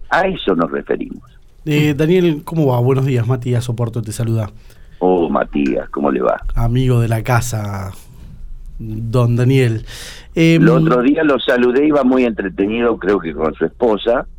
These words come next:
Speaker 2: Seguramente.
Speaker 1: Eh, de-, ¿dejó el pini?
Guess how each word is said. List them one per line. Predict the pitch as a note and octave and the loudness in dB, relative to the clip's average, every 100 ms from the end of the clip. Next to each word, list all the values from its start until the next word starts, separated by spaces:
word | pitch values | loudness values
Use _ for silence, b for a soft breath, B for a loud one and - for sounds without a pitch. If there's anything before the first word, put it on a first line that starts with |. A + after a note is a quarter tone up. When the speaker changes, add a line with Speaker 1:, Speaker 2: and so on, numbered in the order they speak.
| - | -16
Speaker 2:
Seguramente. | - A#2 A2+ A2 G#2+ G#2 G#2 A#2+ | -10 -6 -6 -6 -8 -10 -8 0
Speaker 1:
Eh, | F2 E2+ - | 2 2 0
de-, | - G2+ F#2 - | 0 -2 -2 -4
¿dejó | G2+ A2 D3 | -2 0 2
el | B2+ | 0
pini? | - C#3 D3 E3+ - | 2 2 2 0 -4